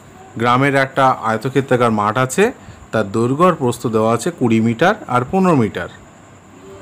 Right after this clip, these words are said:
ওই মাঠের ভিতরে চারটি কোণে পিলার বসানোর জন্য চার মিটার দৈর্ঘ্য বিশিষ্ট চারটি ঘনকাকৃতি গর্ত কেটে অপসারিত মাটি অবশিষ্ট জমির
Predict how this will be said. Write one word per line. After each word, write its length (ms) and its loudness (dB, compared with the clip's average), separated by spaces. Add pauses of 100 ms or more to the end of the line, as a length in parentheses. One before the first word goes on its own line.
(460)
ওই 80 8 (140)
মাঠের 300 0 (100)
ভিতরে 340 4 (760)
চারটি 600 0 (320)
কোণে 280 4 (200)
পিলার 340 4 (100)
বসানোর 440 0 (120)
জন্য 220 0 (680)
চার 220 4 (100)
মিটার 320 0 (140)
দৈর্ঘ্য 360 2 (120)
বিশিষ্ট 380 -6 (280)
চারটি 420 0 (140)
ঘনকাকৃতি 760 0 (140)
গর্ত 280 0 (140)
কেটে 300 2 (2000)
অপসারিত 500 0 (200)
মাটি 340 0 (460)
অবশিষ্ট 480 2 (180)
জমির 320 4